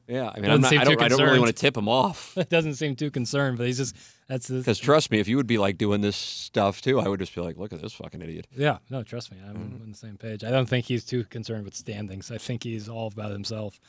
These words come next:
Speaker 1: <laughs> I
Speaker 2: Uh,
Speaker 1: respect that.
Speaker 2: Joe is all in on Man United plus three ten.
Speaker 1: Mm.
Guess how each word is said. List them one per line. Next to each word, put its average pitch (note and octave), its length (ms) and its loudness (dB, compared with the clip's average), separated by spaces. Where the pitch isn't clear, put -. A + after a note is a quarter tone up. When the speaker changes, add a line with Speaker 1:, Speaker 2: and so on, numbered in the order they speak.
Speaker 1:
<laughs> - 220 -20
I F#2+ 80 -10
Speaker 2:
Uh, C3 260 0
Speaker 1:
respect B2+ 440 -4
that. - 80 -20
Speaker 2:
Joe C#3+ 500 4
is A#2+ 540 -4
all B2+ 320 -2
in B2+ 140 0
on A#2 180 -2
Man A#2+ 240 -2
United A#2 440 -4
plus - 260 -8
three A2+ 240 -12
ten. G#2 340 -12
Speaker 1:
Mm. A2 300 -4